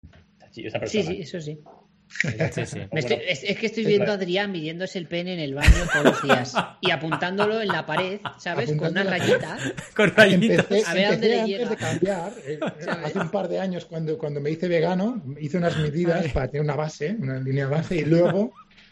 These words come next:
Speaker 4: he continuado midiendo. Y no he tenido ninguna queja desde entonces.
Speaker 3: Ay, ay, ay, madre mía.
Speaker 2: Muy bien.
Speaker 3: Ay, Akitamaru,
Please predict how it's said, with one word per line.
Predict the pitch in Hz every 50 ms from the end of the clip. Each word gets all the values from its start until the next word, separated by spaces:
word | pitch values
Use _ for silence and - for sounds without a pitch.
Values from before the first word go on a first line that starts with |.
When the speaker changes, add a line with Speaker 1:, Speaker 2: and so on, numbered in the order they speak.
| _ _ -
Speaker 4:
he | 147
continuado | 160 160 151 131 143 143 147 147 151 160
midiendo. | 165 147 123 120 113 104 104 101 98 98 98 - _ _ _ _ _ _ _ _ -
Y | 196 180 165
no | 165
he | 170
tenido | 196 180 175 180 180 175
ninguna | 170 160 160 160 151 123 -
queja | - - - - 107 - -
desde | 110 107 113
entonces. | 113 107 110 104 - - 131 117 113 107 110 - - _ _ _
Speaker 3:
Ay, | - 175 175 170 160
ay, | 151 143 143
ay, | 139 139
madre | 135 131 131 123 120 120
mía. | 120 117 120 117 117 117 120 -
Speaker 2:
Muy | 151 147
bien. | 147 139 135 127 127 127 - - - _ _ _ _ _ _ _ _ - 156
Speaker 3:
Ay, | 156 160 156
Akitamaru, | 151 143 131 143 131 135 131 135 135 135 127 120 120 123